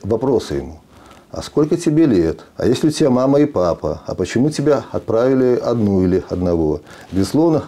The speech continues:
этот ребёнок эту информацию переносит потом родителям. Родители начинают в теперешнее время у нас, э,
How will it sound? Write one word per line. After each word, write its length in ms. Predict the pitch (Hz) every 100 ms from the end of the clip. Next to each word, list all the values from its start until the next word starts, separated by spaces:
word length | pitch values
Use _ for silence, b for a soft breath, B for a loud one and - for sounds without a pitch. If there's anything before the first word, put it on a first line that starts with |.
| -
этот 360 | 113 117 - -
ребёнок 500 | 95 110 135 131 -
эту 120 | 92
информацию 560 | 95 87 95 117 127 104
переносит 400 | 104 95 117 -
потом 300 | - 104 98 -
родителям. 600 | 95 110 101 85 - - - _ B B B
Родители 600 | 92 92 135 160 160 147 - - _ _
начинают 640 | 92 - 113 135 131 117 104
в 60 |
теперешнее 580 | - 101 123 117 107 101
время 340 | 113 120 104
у 60 | 101
нас, 340 | 101 95 - - B B B B
э, 100 | B